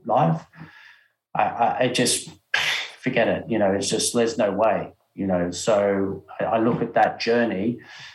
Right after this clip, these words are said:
and yeah, it's great. And I feel like I've achieved a lot, but I still feel there's more to, to, to go.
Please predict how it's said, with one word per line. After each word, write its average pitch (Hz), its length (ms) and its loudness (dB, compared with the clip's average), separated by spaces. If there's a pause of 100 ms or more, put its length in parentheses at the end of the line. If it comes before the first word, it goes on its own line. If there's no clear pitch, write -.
(220)
and 107 180 -2
yeah, 120 140 4
it's 117 240 0
great. 117 340 2
And 113 100 -4
I 107 60 -2
feel 117 180 0
like 107 220 2
I've 107 120 2
achieved 101 420 0
a 107 60 -2
lot, 107 440 0 (340)
but 104 280 0
I 104 80 2
still 104 260 0
feel 104 160 -2
there's 98 240 2
more 107 180 0
to, - 280 -4
to, 90 240 -6
to - 100 -10
go. 107 440 0